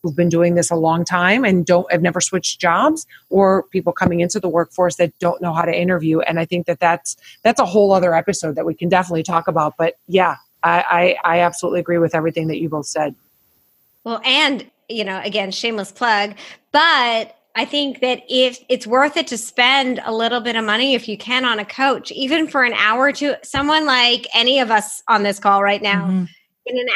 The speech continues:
Speaker 2: hour or two hours can take you from being clueless to being prepared without a whole, like, deep dive, "Who am I?" career coaching. We can do that too.
Speaker 1: Oh, yeah.
Speaker 2: But with a,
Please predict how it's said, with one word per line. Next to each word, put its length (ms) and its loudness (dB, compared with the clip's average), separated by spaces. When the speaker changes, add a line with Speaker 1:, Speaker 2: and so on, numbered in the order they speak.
Speaker 2:
hour 340 2
or 100 -2
two 260 -4
hours 640 0
can 360 0
take 240 -2
you 120 0
from 260 -2
being 240 0
clueless 540 2
to 100 -4
being 260 0
prepared 640 -2
without 380 2
a 80 4
whole, 300 4
like, 300 0
deep 220 -2
dive, 300 2
"Who 220 -4
am 220 0
I?" 260 2
career 300 0
coaching. 400 -2
We 140 -2
can 120 -8
do 100 -6
that 180 -4
too. 220 -4
Speaker 1:
Oh, 80 2
yeah. 160 2
Speaker 2:
But 300 2
with 220 2
a, 280 2